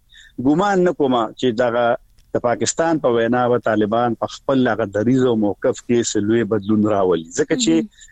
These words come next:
Speaker 1: آه، طالبان دا وایي چې دوی سره د امریکا لخوا وعده شوې ده او بلکې دا هم د دوه ورځې مخکې ما د طالبانو چې کوم د مذاکراتي ټیم مشر دی په قطر کې شیر عباس تانبي سره ډېرې تفصیلي خبرې وکړې.
Speaker 2: مهم.
Speaker 1: او هغه دا خبره کوي، هغه دا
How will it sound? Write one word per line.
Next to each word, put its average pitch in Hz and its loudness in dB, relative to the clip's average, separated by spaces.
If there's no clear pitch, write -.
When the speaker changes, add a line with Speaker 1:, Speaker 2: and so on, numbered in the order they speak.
Speaker 1:
آه، 117 2
طالبان 139 2
دا 143 2
وایي 147 2
چې - -6
دوی 139 2
سره 127 0
د - 2
امریکا 107 0
لخوا 120 0
وعده 98 0
شوې 160 2
ده 156 0
او 110 0
بلکې 101 -4
دا 120 0
هم 254 0
د 208 -4
دوه 143 0
ورځې 139 0
مخکې - -4
ما 147 0
د 117 0
طالبانو 120 0
چې 123 -6
کوم 113 0
د 110 2
مذاکراتي 107 0
ټیم 127 2
مشر 135 -2
دی 117 -2
په 95 -2
قطر 127 -2
کې 117 -4
شیر 104 0
عباس 113 0
تانبي 110 0
سره 139 -2
ډېرې 214 2
تفصیلي 139 0
خبرې 98 0
وکړې. 82 -6
Speaker 2:
مهم. 247 0
Speaker 1:
او 127 2
هغه 196 0
دا 196 0
خبره 139 -2
کوي، 143 0
هغه 127 0
دا 127 2